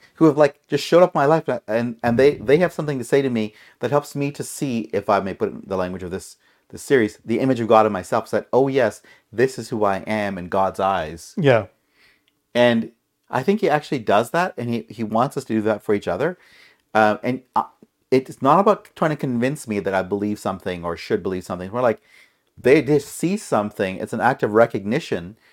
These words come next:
Speaker 1: An act of recognition is a kind of knowledge, but you can't prove. How can you prove that you recognize someone? You can't really do that. I remember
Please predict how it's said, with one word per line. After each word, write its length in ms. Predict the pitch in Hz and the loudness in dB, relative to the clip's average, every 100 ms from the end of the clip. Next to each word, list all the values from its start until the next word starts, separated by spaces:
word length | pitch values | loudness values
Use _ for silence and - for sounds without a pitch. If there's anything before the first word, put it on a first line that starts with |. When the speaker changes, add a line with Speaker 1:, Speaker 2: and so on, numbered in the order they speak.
| _ _ _ | _ _ _
Speaker 1:
An 100 | 208 | 4
act 180 | 269 277 | 4 6
of 80 | 226 | 4
recognition 460 | 220 185 151 165 117 | 4 4 -4 -4 -4
is 80 | |
a 40 | 113 | -6
kind 180 | 147 127 | -6 -4
of 60 | |
knowledge, 580 | 101 139 117 78 - - _ _ - | 0 0 0 -4 -12 -20 _ _ -6
but 240 | - - | -4 -4
you 120 | - 143 | -6 -4
can't 340 | - 220 - | 0 -2 -4
prove. 640 | - 139 185 156 98 90 - _ _ _ _ _ _ | -14 -6 -2 -2 -2 -6 -14 _ _ _ _ _ _
How 160 | - 180 | -4 -2
can 140 | 247 | 0
you 80 | 247 | -2
prove 260 | 226 185 160 | 0 0 2
that 120 | 160 | 0
you 80 | 120 | 2
recognize 520 | 104 - 208 185 113 | 2 2 0 0 0
someone? 400 | - 104 95 80 - _ _ - | 0 0 -2 -10 -14 _ _ -14
You 80 | |
can't 280 | 139 226 240 | 2 4 4
really 220 | 123 107 104 | 2 -2 -2
do 140 | 175 | 2
that. 240 | 214 104 - | 4 4 4
I 80 | 127 | 2
remember 380 | 151 165 139 | 2 4 4